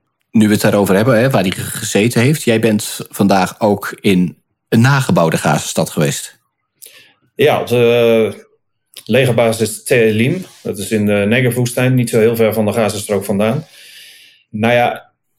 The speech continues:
Speaker 2: in Jeruzalem merk je niet zo verschrikkelijk veel van de oorlog, maar hoe dichter je bij de Gazastrook komt, eh, hoe meer militaire activiteit je ziet. Eh, net buiten de basis stonden enorme rijen tanks. Eh, die staan gewoon weer te wachten tot de wapenstilstand voorbij is om, eh, het, het gebied weer binnen te trekken.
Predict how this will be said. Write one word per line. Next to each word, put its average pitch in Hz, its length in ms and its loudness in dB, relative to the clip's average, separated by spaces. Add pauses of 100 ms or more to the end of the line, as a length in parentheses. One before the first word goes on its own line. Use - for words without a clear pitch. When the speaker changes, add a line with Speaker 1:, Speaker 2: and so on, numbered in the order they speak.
Speaker 2:
in 131 320 0
Jeruzalem 139 420 2
merk 139 200 2
je - 100 -6
niet 127 140 0
zo 120 120 2
verschrikkelijk 135 500 -2
veel 123 160 0
van 117 120 0
de 113 60 2
oorlog, 113 300 2
maar 107 220 2
hoe 113 140 0
dichter 123 240 -2
je 113 60 0
bij 113 120 2
de 113 60 0
Gazastrook 110 600 -2
komt, 107 340 -2
eh, 98 400 0
hoe 104 160 -2 (160)
meer 117 420 2
militaire 113 400 2
activiteit 107 580 -2
je 107 100 -4
ziet. - 500 -10 (300)
Eh, 98 520 0
net 113 240 2
buiten 113 260 0
de 107 60 -4
basis 110 320 0
stonden 113 240 -2
enorme 147 640 2
rijen 120 360 2
tanks. 127 520 -4
Eh, 104 300 -2
die 107 120 -8
staan 110 240 -2
gewoon 110 280 0
weer 110 160 0
te 107 100 -2
wachten 113 340 -2
tot 113 140 -4
de 113 60 0
wapenstilstand 113 680 -2
voorbij 107 320 0
is 101 120 -4
om, 101 300 -6
eh, 101 80 -4
het, - 220 -12
het - 120 -20
gebied 151 260 -10
weer 110 120 -4
binnen 113 260 0
te 107 120 -8
trekken. 113 400 -6